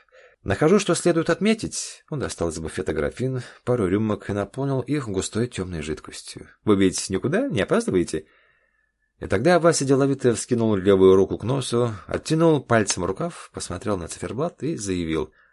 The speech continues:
«Время есть». До начала фильма времени действительно было навалом.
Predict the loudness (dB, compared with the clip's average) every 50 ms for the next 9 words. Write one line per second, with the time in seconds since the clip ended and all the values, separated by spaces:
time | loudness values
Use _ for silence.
0 | _ _ _ -10 -8 -6 -2 0 2 2 2 2 0 -2 -2 -4 -6 -12 _ _
1 | _ _ _ _ _ _ _ _ _ _ _ _ _ _ _ _ _ _ _ _
2 | _ _ _ _ _ -4 -2 0 0 0 2 2 2 2 2 0 0 2 2 2
3 | 2 2 0 -2 0 2 2 2 4 2 0 0 -2 -4 -10 -10 -6 -4 -4 -2
4 | -2 -4 -4 -2 -2 -4 -4 -2 -2 -2 -2 -2 -4 -8 -12 -16 -14 -14 -14 -16
5 | -16 -20 -20